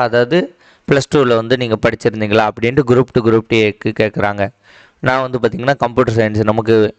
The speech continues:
பயாலஜி, பாட்னி, ஜூவாலஜி வந்து கிடையாது. அதனால நோன்னு கொடுத்துட்டு சப்மிட் வந்து கொடுத்துருங்க. அவ்வளவுதான். சப்மிட் கொடுத்து கன்ஃபார்ம் கொடுத்துட்டீங்கன்னா முடிஞ்சுச்சு. ஓகேவா?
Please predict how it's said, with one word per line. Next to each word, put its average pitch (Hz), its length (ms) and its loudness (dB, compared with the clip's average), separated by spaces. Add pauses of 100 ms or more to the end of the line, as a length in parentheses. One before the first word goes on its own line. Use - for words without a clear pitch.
(100)
பயாலஜி, 117 440 2
பாட்னி, 113 340 -2
ஜூவாலஜி 110 340 0
வந்து 107 200 0
கிடையாது. 104 480 -2 (380)
அதனால 127 400 0
நோன்னு 123 320 2
கொடுத்துட்டு 110 400 2 (640)
சப்மிட் 123 380 0
வந்து 110 320 2
கொடுத்துருங்க. 104 380 -2 (100)
அவ்வளவுதான். 107 380 -2 (1600)
சப்மிட் 131 300 0
கொடுத்து 113 280 2
கன்ஃபார்ம் 117 460 -2
கொடுத்துட்டீங்கன்னா 110 600 -2 (120)
முடிஞ்சுச்சு. 113 420 -2 (500)
ஓகேவா? 113 560 0